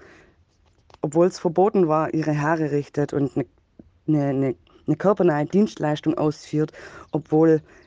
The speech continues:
keiner von uns Friseure arbeiten darf und sie ein Schlupfloch gefunden hat.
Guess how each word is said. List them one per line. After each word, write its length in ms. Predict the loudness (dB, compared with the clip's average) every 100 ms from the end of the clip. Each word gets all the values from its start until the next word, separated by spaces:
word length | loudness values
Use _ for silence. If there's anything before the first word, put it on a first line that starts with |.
| _ -6
keiner 480 | 0 2 4 2 0 _ _ _
von 220 | 0 2
uns 160 | 2
Friseure 460 | 0 -4 0 0 0
arbeiten 440 | 0 0 0 -2
darf 300 | -2 0 -2
und 100 | -2
sie 180 | -2 0
ein 40 | 0
Schlupfloch 500 | 0 -4 -2 -6 -6
gefunden 400 | -2 -2 0 -2
hat. 200 | -4